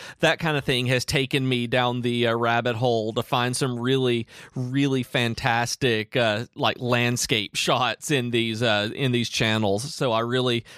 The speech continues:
I think both of those guys did, uh, people, I mean, I shouldn't even say guys,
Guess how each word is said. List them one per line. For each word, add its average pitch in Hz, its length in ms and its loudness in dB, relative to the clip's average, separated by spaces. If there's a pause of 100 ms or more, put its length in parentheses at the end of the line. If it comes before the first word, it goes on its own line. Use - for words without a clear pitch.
I - 60 2
think 147 220 -2
both 131 260 0
of 110 100 -2
those 110 280 0
guys 107 340 0
did, 110 360 0
uh, 139 200 0 (100)
people, 135 460 0
I 113 40 4
mean, 120 140 2
I 117 40 2
shouldn't 113 180 -2
even 117 100 0
say 120 140 -2
guys, 110 420 0